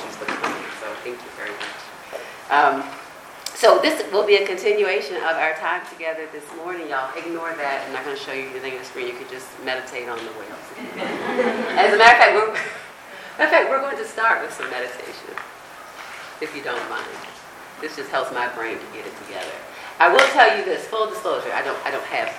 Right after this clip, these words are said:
covid currently, but I do have some long-term covid symptoms. And, um, oh, thank you. And, um, I say that for you to give me empathy. Um, but,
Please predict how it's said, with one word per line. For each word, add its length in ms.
covid 280
currently, 400
but 160
I 320
do 200
have 160
some 200
long-term 440
covid 360
symptoms. 360
And, 320
um, 160
oh, 140
thank 480
you. 80
And, 320
um, 480
I 120
say 140
that 140
for 180
you 80
to 80
give 140
me 140
empathy. 320
Um, 240
but, 420